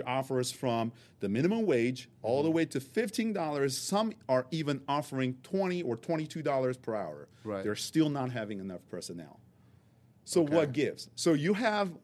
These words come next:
Speaker 1: y-, you now see an-, there is another school of thoughts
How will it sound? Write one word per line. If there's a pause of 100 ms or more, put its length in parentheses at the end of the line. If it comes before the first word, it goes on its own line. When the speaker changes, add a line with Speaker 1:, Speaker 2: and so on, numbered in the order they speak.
Speaker 1:
y-,
you
now
see
an-,
there
is
another
school
of
thoughts